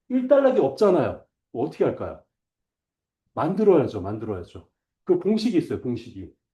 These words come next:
자, 만들어야 되는데 주로 개요, 중요성, 부각 배경, 필요성 이런 식으로 만들어요. 이 만드는 방법은 뒤에 만들어 드릴게요. 여기 있어요. 여기. 네.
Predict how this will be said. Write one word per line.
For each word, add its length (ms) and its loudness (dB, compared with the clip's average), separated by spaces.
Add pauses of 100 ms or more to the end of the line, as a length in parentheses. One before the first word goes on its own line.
자, 80 -10
만들어야 540 -4
되는데 580 -6 (100)
주로 520 -4 (200)
개요, 580 -2 (160)
중요성, 880 -4
부각 340 2
배경, 440 -4
필요성 580 -2
이런 180 4
식으로 180 -4
만들어요. 420 -10 (440)
이 100 -4
만드는 400 2
방법은 380 2
뒤에 160 0
만들어 340 -2
드릴게요. 340 -6
여기 140 -8
있어요. 340 -8
여기. 520 -12
네. 340 -14